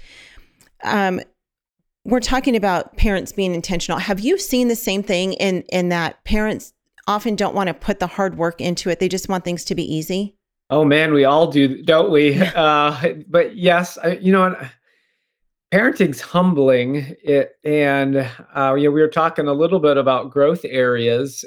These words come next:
Speaker 2: and, uh, you know, I, I would encourage just everybody that's listening to be thinking about where, where each of us need to grow as parents.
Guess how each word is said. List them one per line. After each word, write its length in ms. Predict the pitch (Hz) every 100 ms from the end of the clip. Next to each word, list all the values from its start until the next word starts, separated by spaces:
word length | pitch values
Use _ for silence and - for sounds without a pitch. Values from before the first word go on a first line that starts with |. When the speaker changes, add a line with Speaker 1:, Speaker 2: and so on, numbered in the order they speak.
| -
Speaker 2:
and, 160 | 131
uh, 40 | 131 -
you 100 | 156
know, 100 | 165 165 -
I, 60 |
I 40 | 220
would 140 | 254
encourage 600 | 170 143 147 147 160 156
just 160 | - 127
everybody 380 | 139 135 143 135
that's 340 | 127 113 -
listening 360 | 139 139 147 131
to 40 |
be 120 | 123 123
thinking 320 | 139 131 135
about 400 | 131 139 143 -
where, 360 | 156 160 175 -
where 200 | 151 160
each 200 | 156 -
of 60 |
us 180 | 151 -
need 160 | 139 123
to 80 | 127
grow 300 | 131 127 123
as 160 | 120
parents. 720 | - 131 127 127 131 - -